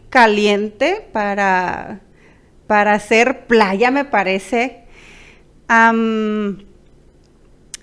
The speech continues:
y, em, llegamos a, oh, pues sí, a una, a un lugar de comer donde nos llevó, pues, nuestro guía. Y,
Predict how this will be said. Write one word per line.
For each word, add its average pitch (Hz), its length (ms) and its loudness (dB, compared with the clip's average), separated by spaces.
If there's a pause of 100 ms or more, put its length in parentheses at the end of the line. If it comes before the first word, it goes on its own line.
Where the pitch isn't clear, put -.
(160)
y, 311 480 4 (1300)
em, 214 920 0
llegamos 254 680 2
a, 214 300 2
oh, 220 260 -2
pues 202 160 -8
sí, 247 240 -4
a 254 140 2
una, 226 340 -2 (100)
a 214 80 0
un 220 720 -4
lugar 220 540 2
de 220 360 -2
comer 220 360 -2
donde 269 220 -4
nos 208 200 -8
llevó, 196 840 -2
pues, 170 140 -6
nuestro 175 400 -6
guía. 311 360 2 (1400)
Y, 302 640 0